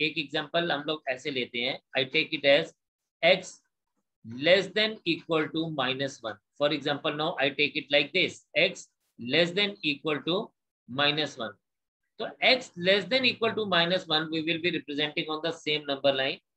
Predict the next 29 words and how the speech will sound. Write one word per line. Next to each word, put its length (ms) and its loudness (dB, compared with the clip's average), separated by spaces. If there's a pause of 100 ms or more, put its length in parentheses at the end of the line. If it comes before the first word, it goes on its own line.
(280)
तो 60 2
हमने 340 0
ये 140 4
जो 200 0 (920)
माइनस 460 -2
वन 160 -2
वाला 260 6 (880)
नंबर 340 2
है, 160 2 (100)
इसको 240 -2
हमने 180 2 (120)
फिल्ड 220 2
सर्कल 380 -2
से 120 -2
डिनोट 380 -6
करना 220 -2
है, 140 -4 (600)
and 280 4 (1400)
माइनस 600 0
वन। 180 -2 (4000)
तो 40 0
ये 300 4
हमारे 400 0
पास, 340 0
हम 120 -2
इसको 320 -4
इस 180 -6
तरह 180 0
से 260 -4